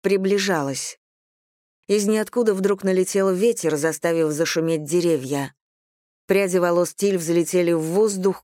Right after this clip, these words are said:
как стая перепуганных птиц. Она оперлась рукой на холодный камень и прищурилась, пытаясь вглядеться в мутную туманную даль. Приближающаяся фигура казалась ей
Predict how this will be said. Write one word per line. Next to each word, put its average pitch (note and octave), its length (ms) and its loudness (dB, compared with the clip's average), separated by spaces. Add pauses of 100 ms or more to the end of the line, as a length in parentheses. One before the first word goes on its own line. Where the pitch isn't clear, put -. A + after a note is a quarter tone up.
как F3 200 -4
стая F3+ 320 -2
перепуганных E3+ 760 -2
птиц. - 560 -10 (960)
Она A3+ 300 0
оперлась A#3 500 0
рукой G3+ 380 2
на F3+ 100 0
холодный F3 560 0
камень D#3+ 640 -4 (240)
и F#3 100 2
прищурилась, F#3 920 -2 (320)
пытаясь F3 400 0
вглядеться E3+ 680 -2
в E3 180 -2
мутную F3+ 500 -2
туманную E3+ 680 -2
даль. D#3+ 400 -4 (1040)
Приближающаяся A3+ 920 0
фигура A#3 400 -2
казалась A3 600 -4
ей G3 440 -2